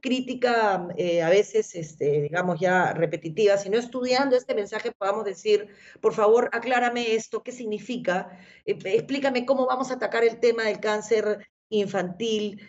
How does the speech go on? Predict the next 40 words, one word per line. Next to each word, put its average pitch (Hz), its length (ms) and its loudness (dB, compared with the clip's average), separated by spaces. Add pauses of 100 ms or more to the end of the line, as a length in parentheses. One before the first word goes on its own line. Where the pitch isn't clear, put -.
(160)
em, 165 520 0
que 233 80 4
hay 214 100 6
un 220 120 0
pedido 208 240 6
y 208 80 0
una 220 140 -2
demanda 208 300 0
de 202 80 2
las 156 280 -2
madres, 240 340 2
esta 220 180 -6
sociedad 180 380 -4
civil 202 240 -6
de 190 80 -2
la 160 140 0
que 180 80 0
habla, 185 420 2 (300)
de 185 80 0
la 160 120 2
que 180 60 2
hablamos, 202 480 2
los 180 140 -2
políticos, 220 560 -2
que 196 80 -4
a 185 40 4
veces 240 280 -2
habla 269 160 0
de 254 80 0
sociedad 226 260 0
civil. 240 420 -6
Oye, 175 140 0
la - 80 0
sociedad 165 260 -4
civil 254 140 -4
tiene 254 160 -4
cara. 202 420 -2 (500)
<laughs> 196 160 0
Las 226 160 0
mamás 208 460 2